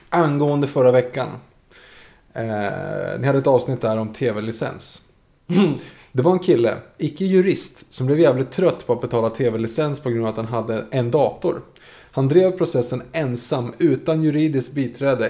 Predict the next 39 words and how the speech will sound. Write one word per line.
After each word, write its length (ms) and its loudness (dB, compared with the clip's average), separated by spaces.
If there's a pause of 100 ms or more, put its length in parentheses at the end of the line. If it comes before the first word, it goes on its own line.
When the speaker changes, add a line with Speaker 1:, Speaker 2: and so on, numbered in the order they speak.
Speaker 1:
enbart 500 0
med 180 -2
vilja 380 2
och 100 -2
blodlust. 840 -4 (520)
Högsta 400 0
förvaltningsdomstolen 1000 0
meddelade 680 2 (200)
i 100 -6
dom 500 4
att 180 -2
man 120 0
inte 200 -2
behövde 280 0
betala 380 2
T 180 2
V-licens. 580 -6
Striden 400 -2
var 100 0
vunnen. 440 0 (100)
David 420 2
besegrade 500 0
Goliat. 600 -2 (340)
På 120 2
frågan 440 4
från 280 0
media 340 4
vad 80 2
han 80 -2
skulle 220 -4
göra 360 6
med 180 2
licenspengarna 760 -2
när 120 -2
han 160 -4
fick 180 -10
återbetalat 720 -2
svarade 280 -2
han, 200 -6